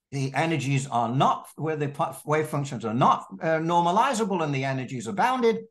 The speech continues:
and the other is the energy, the wave functions are normalizable, but the energy is unbounded. And those are two separate Hilbert spaces.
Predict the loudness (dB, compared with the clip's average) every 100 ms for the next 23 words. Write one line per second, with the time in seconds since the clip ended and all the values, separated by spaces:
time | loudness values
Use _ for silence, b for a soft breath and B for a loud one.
0 | _ -4 -2 0 -2 -2 -2 -4 -8 _
1 | 0 4 6 4 2 0 -2 0 4 4
2 | 4 0 0 -4 2 6 8 6 4 4
3 | 2 2 -2 -4 -4 -6 -6 -4 -2 0
4 | 2 0 -2 -4 -4 -4 -2 -4 -4 -6
5 | -12 -14 -16 _ 0 6 8 8 6 4
6 | 2 4 2 2 -2 -2 -4 -6 -12 -12
7 | -14 -14 -16 -18